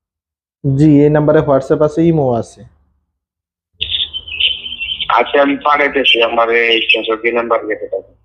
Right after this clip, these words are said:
Speaker 1: আচ্ছা, আপনার নাম্বারটা বলেন, সমস্যা নেই।
Speaker 2: তারিখ জিরো, আহ, জিরো ওয়ান সিক্স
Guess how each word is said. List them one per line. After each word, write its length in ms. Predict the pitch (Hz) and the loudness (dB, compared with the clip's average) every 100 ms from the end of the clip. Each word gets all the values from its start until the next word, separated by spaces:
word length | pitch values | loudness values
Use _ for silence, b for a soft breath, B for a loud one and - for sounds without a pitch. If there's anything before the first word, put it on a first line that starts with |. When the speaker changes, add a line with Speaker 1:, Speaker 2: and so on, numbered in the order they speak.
| _ _ _ - | _ _ _ -4
Speaker 1:
আচ্ছা, 180 | 180 226 | 2 2
আপনার 180 | 214 | 4
নাম্বারটা 360 | 196 202 185 175 | 2 2 2 2
বলেন, 320 | 160 165 143 | 4 4 2
সমস্যা 360 | - 143 127 120 | 0 -2 -2 -2
নেই। 100 | 127 | 0
Speaker 2:
তারিখ 260 | 135 147 135 - _ _ _ _ _ _ _ _ _ _ _ _ _ _ _ - | 0 0 -4 -20 _ _ _ _ _ _ _ _ _ _ _ _ _ _ _ -6
জিরো, 440 | - 127 147 156 151 | -4 0 2 4 4
আহ, 760 | 151 147 143 139 139 135 131 | 4 4 4 2 0 0 -4
জিরো 360 | 135 135 143 151 | -4 -2 -2 2
ওয়ান 180 | 165 165 | 2 0
সিক্স 560 | - 156 160 170 170 | -4 -2 2 2 0